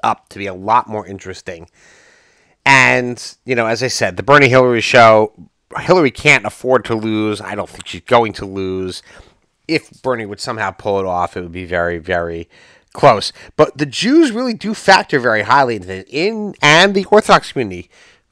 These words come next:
factors very highly. The pro-Israel community is, should be, should be a key component of Hillary Clinton's victory in New York. And she got a tremendous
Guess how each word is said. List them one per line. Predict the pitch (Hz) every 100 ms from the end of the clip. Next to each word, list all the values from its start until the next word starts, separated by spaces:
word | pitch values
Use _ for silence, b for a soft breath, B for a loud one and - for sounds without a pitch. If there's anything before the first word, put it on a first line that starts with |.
| _ _
factors | _ - 123 - 110
very | 113 104
highly. | 98 98
The | 95
pro-Israel | 87 - 208 208 180
community | 170 165 160 156 147 147 143
is, | 139 123 120 120 -
should | - - - 226 196
be, | 170 233 143 101 98 - _ _ _
should | - - 185 214 151
be | 185 160 117 107
a | 131
key | 123 - - 220 214 208 185
component | 180 151 - 175 170 110 -
of | 92
Hillary | 113 143 127
Clinton's | - 135 110 113 110 101 - _ _ _ _ -
victory | 107 156 - 120 95 85 - _ _ _
in | - 135 123 123 120 -
New | 117 117
York. | 113 139 151 90 - B B -
And | 131
she | 123 - - 254 185 123
got | 143 135 139
a | 143
tremendous | - - 190 185 202 214 262 294 240 113 87 - - -